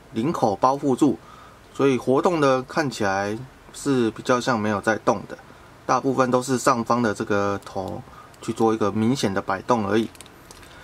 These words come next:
肩膀呢，是万代现在比较常用的这一种，有做一个包覆式的设计。那它的前后呢，前后角度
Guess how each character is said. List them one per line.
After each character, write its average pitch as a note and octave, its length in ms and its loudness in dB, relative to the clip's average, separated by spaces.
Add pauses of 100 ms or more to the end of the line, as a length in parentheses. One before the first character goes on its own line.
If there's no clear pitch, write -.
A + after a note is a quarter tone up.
(320)
肩 E3 180 4
膀 A#2+ 220 2
呢， A#2+ 340 0
是 B2+ 300 2
万 A#2+ 220 0
代 A#2+ 260 0
现 A#2 220 -4
在 A#2 120 0
比 A2 100 -10
较 A#2 120 0
常 G#2+ 300 -6
用 B2+ 160 0
的 G2+ 80 -2
这 A2+ 100 0
一 A2+ 80 2
种， A2 140 -2 (800)
有 G#2+ 100 -2
做 D3 320 4
一 D3 60 0
个 A2 720 0 (400)
包 D3 180 2
覆 E3 240 2
式 C#3 220 0
的 A2+ 140 0
设 B2+ 220 2
计。 A#2+ 240 -6 (760)
那 C#3 100 0
它 C#3+ 160 0
的 C3 160 2
前 A#2 320 -4
后 D3 280 2
呢， B2 420 0 (1400)
前 C3+ 220 -2
后 D#3+ 240 4
角 A2 220 0
度 A#2+ 580 2